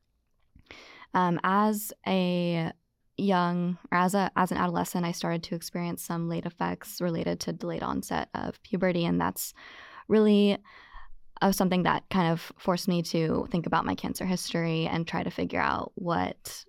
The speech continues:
drugs I was treated with, um, to think if that was impacting me at the time and, and how it could impact me in the future. Since I was an adolescent when I was going through this, I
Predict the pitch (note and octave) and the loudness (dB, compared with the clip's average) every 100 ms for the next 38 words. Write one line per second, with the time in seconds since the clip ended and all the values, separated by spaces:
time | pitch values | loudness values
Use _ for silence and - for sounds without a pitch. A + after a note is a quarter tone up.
0 | _ _ - A#3+ A3 G#3+ G3 G3 - F#3+ | _ _ -4 -2 0 -2 -2 -4 -4 -2
1 | F3+ F3 F3 E3+ E3+ - - - F3 E3 | 0 0 0 0 -4 -10 -16 -4 -2 0
2 | D#3+ D#3+ E3 F3+ E3 E3 E3+ E3 - E3+ | 0 0 -2 -2 -2 -2 -4 -6 -4 -2
3 | E3 D#3+ E3 E3+ E3+ - E3+ E3 D#3+ F3+ | 0 -2 -2 -2 -4 -2 0 2 2 0
4 | - - - E3+ - - - - - F3+ | -4 -6 -2 -2 0 -2 -2 -2 -2 -2
5 | F#3 - - F#3+ - - - F3 F#3 G#3 | -2 -4 -6 -6 -6 -8 -6 -4 -4 -4
6 | - F3+ - C#4+ F#4 _ _ _ _ _ | -4 -2 0 -2 -2 _ _ _ _ _
7 | _ - - A3+ C4+ B3+ A3 G#3 G#3+ F#3+ | _ -4 2 4 6 4 4 4 2 2
8 | F3+ F3+ F3+ F3 F#3 F3 E3+ E3+ E3+ - | 2 2 2 0 0 0 2 0 0 0
9 | E3 E3+ F3+ E3 E3 - E3+ E3 E3 | 0 0 0 0 0 0 0 0 0